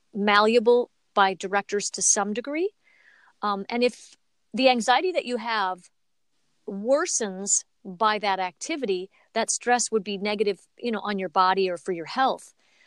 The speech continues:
So you definitely want to engage in things that create peace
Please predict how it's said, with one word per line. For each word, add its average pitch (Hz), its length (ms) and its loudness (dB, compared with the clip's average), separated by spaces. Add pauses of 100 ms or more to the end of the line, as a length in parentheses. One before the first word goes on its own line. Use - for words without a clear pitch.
(200)
So - 180 -2
you 240 120 0
definitely 233 440 0
want 202 160 -2
to 196 80 -6
engage 196 360 0
in 196 140 -4
things 214 260 -4
that 202 140 -4
create 208 460 -2
peace - 500 -2